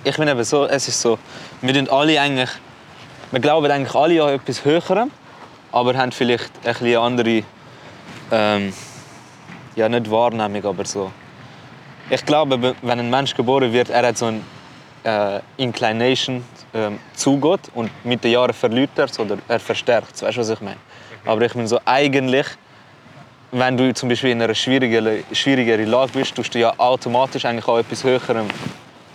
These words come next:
Speaker 1: oder so, du hoffst auf etwas. Weißt du, was ich meine? Es ist nicht so,
Speaker 2: Voll.
Speaker 1: du bist nicht so, Bro, du behaltest es weltlich. Du bist so, „Bro, ich hoffe, es geht“, und du sprichst es eigentlich auf.
Speaker 2: Ja.
Speaker 1: Ja, deswegen bin ich so, das geht etwa in die gleiche Kategorie.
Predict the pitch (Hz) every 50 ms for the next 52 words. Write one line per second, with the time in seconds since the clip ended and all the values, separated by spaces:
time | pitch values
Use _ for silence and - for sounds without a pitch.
0 | - - 113 107 113 101 110 101 117 110 107 143 147 139 - - 127 110 - 120
1 | - - - - 120 127 120 151 123 135 123 117 113 104 110 104 - - 127 135
2 | 131 - - 139 127 131 - - - - - 110 104 98 - - - 120 123 123
3 | - 139 147 143 - - 147 139 123 139 135 131 131 127 - - - - - -
4 | - - - - - - - - - - - - - 135 117 - - 135 135 131
5 | - 127 - - 131 - 120 120 117 117 107 - 113 101 - - 127 113 117 -
6 | - 123 95 120 117 120 113 - - 139 131 - - - 123 117 - - - 123
7 | 120 117 113 - 120 113 107 101 - - - - - - - - - - - 117
8 | 107 - - - - 131 123 - 117 123 127 117 104 - - - 147 - - -
9 | 101 98 - - - - - 101 101 101 98 98 - - - - - - - -
10 | - - - - - - - - - - 113 113 110 107 113 107 - 127 117 120
11 | 113 117 113 113 - 127 110 113 110 - 131 120 120 110 98 - 131 120 113 104
12 | 110 98 113 113 - - - - 110 - - 107 101 101 95 98